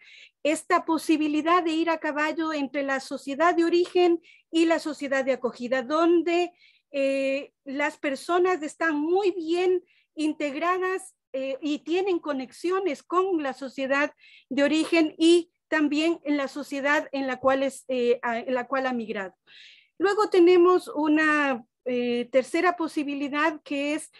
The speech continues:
la margi-, la marginalización, donde,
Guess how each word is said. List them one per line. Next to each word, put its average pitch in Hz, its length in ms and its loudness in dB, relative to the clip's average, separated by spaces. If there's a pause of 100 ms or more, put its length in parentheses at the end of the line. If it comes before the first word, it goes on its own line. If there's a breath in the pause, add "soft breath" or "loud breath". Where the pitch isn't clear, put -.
(160 loud breath)
la 269 160 2
margi-, 302 420 0
la 254 140 0
marginalización, 294 1120 -2
donde, 359 520 2